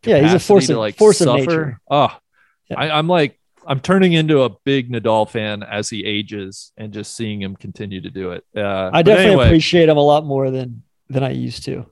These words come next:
Speaker 2: Yeah. And then
Speaker 1: You know,
Speaker 2: Djokovic
Speaker 1: it's like
Speaker 2: is looming in the finals in all likelihood. So, uh,
Speaker 1: Yeah,
Speaker 2: I,
Speaker 1: I mean, Kyrgios, like, not to dismiss, like, he, he dispatched the Chilean guy yesterday, and then, uh, Nakashima,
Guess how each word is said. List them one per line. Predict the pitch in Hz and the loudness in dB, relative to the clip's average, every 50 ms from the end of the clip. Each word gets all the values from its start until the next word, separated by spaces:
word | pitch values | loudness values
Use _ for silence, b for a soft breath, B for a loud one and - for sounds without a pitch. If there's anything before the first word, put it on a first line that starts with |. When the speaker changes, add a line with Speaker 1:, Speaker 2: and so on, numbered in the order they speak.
| _ _ _ _ | _ _ _ _
Speaker 2:
Yeah. | - 117 110 98 92 98 - _ _ _ | -4 -4 -4 -4 -4 -8 -14 _ _ _
And | 120 131 151 | -2 0 0
then | 160 156 135 | 0 2 2
Speaker 1:
You | 160 170 170 | 4 4 4
know, | |
Speaker 2:
Djokovic | 139 175 | 4 4
Speaker 1:
it's | 156 160 | 4 4
like | 160 147 - 151 | 4 4 2 -2
Speaker 2:
is | 135 127 120 - - - | -4 -4 -8 -10 -14 -10
looming | 131 123 127 131 131 131 127 120 113 113 | -6 -4 -2 0 0 0 0 -2 -4 -4
in | 107 | -6
the | 104 98 | -8 -8
finals | - - 101 98 98 95 95 95 95 92 - - - _ | -6 -6 -4 -4 -4 -6 -6 -8 -10 -10 -12 -18 -14 _
in | 127 123 120 | -8 -2 0
all | 113 104 95 98 | 0 0 0 0
likelihood. | 95 92 92 - 95 92 95 101 95 90 87 - - - _ _ | -2 -4 -6 -6 -8 -10 -8 -8 -8 -8 -10 -12 -16 -20 _ _
So, | - - - 50 50 50 - - _ _ _ _ _ _ _ _ _ _ _ _ _ _ _ _ _ _ _ _ _ - - | -16 -12 -10 -8 -8 -10 -12 -14 _ _ _ _ _ _ _ _ _ _ _ _ _ _ _ _ _ _ _ _ _ -18 -14
uh, | 98 98 95 95 92 92 92 107 - _ | -12 -10 -10 -8 -8 -10 -10 -12 -10 _
Speaker 1:
Yeah, | - 190 170 | 2 4 4
Speaker 2:
I, | 156 165 175 175 | 4 4 4 4
Speaker 1:
I | |
mean, | 180 208 208 170 | 4 4 4 4
Kyrgios, | - - 214 233 247 220 202 180 147 - - | 4 6 6 8 10 10 8 6 6 4 4
like, | 165 156 151 - | 2 2 2 2
not | 170 185 190 185 - | 2 2 2 4 4
to | 208 190 165 | 2 2 2
dismiss, | 131 131 - 165 160 - - - 156 160 165 156 - | 0 -2 -4 -6 -6 -6 -6 -4 -2 -2 0 -2 0
like, | - 147 139 139 | -2 -2 -2 -2
he, | - 160 160 143 - - | -4 -6 -8 -8 -6 -6
he | 156 151 165 | -4 -2 -2
dispatched | 139 127 127 - 165 147 - - - 156 143 151 143 - - - - | -4 -4 0 0 2 2 0 2 2 4 4 4 4 2 -4 -8 -10
the | 143 | -10
Chilean | - - - 147 139 143 147 147 143 139 135 | -10 -4 -2 2 4 4 4 4 2 0 2
guy | 135 135 135 135 | 2 2 4 2
yesterday, | 131 139 135 139 127 - - 143 131 131 131 131 127 120 - _ _ _ _ _ _ _ _ | 2 2 0 0 -2 -4 -4 -2 0 0 0 0 -2 -4 -8 _ _ _ _ _ _ _ _
and | 143 139 139 | -6 -2 -2
then, | 139 135 131 127 131 | 0 -2 -2 -2 -2
uh, | 127 127 127 127 127 123 - _ _ _ 147 | -2 -2 -2 -2 -4 -6 -10 _ _ _ -4
Nakashima, | 139 147 143 139 - 135 - - 143 143 143 135 127 131 120 | -2 0 0 0 -2 -6 -6 -6 -6 -4 -4 -2 -4 -4 -6